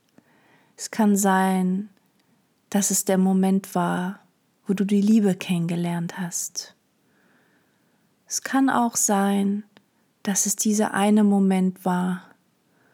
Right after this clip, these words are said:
wo du von zu Hause ausgezogen bist und angefangen hast, dein eigenes Leben zu leben.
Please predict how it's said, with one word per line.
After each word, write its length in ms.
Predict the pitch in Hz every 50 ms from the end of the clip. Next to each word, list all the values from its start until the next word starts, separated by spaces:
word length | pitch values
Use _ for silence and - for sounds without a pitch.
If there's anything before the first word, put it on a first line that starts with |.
| _ _ _ _ _ _ _ _ _ _ _ _ _ _ _ _ _ _ _
wo 80 | - 214
du 120 | 202 202
von 220 | 185 - - 185 180
zu 260 | - - 190 180 175
Hause 380 | 190 190 190 196 190 196 - -
ausgezogen 760 | - 208 208 - - - - - - 214 196 196 196 190 196
bist 600 | 208 202 190 190 - - - - - - - - _ _ _ _ _ _ _ _ _ _ _ _ _ _ _ _ _ _ _ _ _ _ -
und 140 | 214 202
angefangen 720 | 208 208 202 202 208 226 214 - - 220 208 202 202 190 190
hast, 240 | 202 196 - - -
dein 160 | 196 196 -
eigenes 500 | - 202 202 190 185 196 196 - - -
Leben 320 | 190 180 180 180 180 175
zu 160 | - - -
leben. 440 | 190 185 185 185 185 185 190 190 185